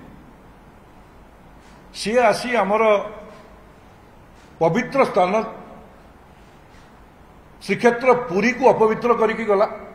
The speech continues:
ସେଠୁ ଯାଇ ବରଗଡ଼ରେ ପହଞ୍ଚିଲା ଏବଂ ସେଠି ଆଶ୍ରୟଦାତା ଯିଏ କୁଖ୍ୟାତ ଅପରାଧୀ,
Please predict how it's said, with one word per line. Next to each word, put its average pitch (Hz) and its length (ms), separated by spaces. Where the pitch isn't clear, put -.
ସେଠୁ 170 420
ଯାଇ 196 240
ବରଗଡ଼ରେ 185 640
ପହଞ୍ଚିଲା 196 400
ଏବଂ 240 200
ସେଠି 214 280
ଆଶ୍ରୟଦାତା 233 760
ଯିଏ 180 240
କୁଖ୍ୟାତ 202 460
ଅପରାଧୀ, 180 480